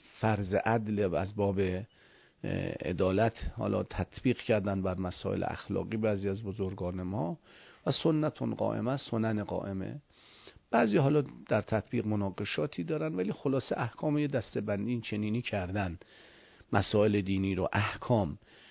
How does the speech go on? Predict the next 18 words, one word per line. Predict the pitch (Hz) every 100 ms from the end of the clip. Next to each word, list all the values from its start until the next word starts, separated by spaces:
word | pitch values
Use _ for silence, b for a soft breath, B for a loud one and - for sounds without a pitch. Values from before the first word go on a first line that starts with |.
| B B
اخلاق | 113 107 95 113 123 147 151 - - b b b _
و | 139 160 165
عقاید. | 101 - 82 67 76 - - - _ B B B B B _ -
ما | 175
در | 170 147
جای | 131 123
خودش | 117 143 147 135
در | 131 117
همون | 123 151 127
جلساتی | 113 104 - 117 117
که | -
با | 98 98 95
بانوان | 104 101 101 110 107
بزرگوار | 92 95 92 95 92
داشتیم | 98 92 - 131 151 139 B B B B _
عرض | 135 147 143
کردیم | 143 156 139 107 95
که | - 98 90